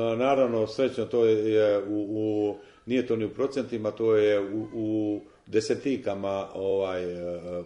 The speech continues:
procenata, to jest u, u, u promilima, ta grupacija ljudi, to su ti tako, takozvana kvazi, e, elita. Ta, e, kvazi elita, to je, e, predsjednica je pomenula i te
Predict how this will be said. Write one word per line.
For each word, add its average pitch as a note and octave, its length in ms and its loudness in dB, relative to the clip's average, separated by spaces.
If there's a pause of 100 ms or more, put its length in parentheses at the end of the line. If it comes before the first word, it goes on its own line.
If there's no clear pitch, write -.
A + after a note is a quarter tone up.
procenata, C3 840 0 (200)
to A2 100 0
jest A2+ 260 2
u, G#2+ 60 -2
u, G2 480 -4
u F#2 100 -6
promilima, A2 520 -2
ta G#2+ 400 0
grupacija G#2 500 0
ljudi, A#2+ 420 0 (300)
to D3+ 120 0
su C3+ 140 -6
ti C3+ 260 -2
tako, A2+ 460 -2
takozvana A2+ 760 -2
kvazi, G#2+ 440 0
e, G2+ 180 -2 (420)
elita. G#2 400 -4 (420)
Ta, C#3 360 4
e, B2 360 2
kvazi B2+ 320 4
elita, B2+ 440 2
to B2+ 220 2
je, A#2 160 6
e, A#2 40 4 (680)
predsjednica C3 400 0
je A2 60 2
pomenula A#2+ 520 0
i G#2+ 40 0
te G#2 260 2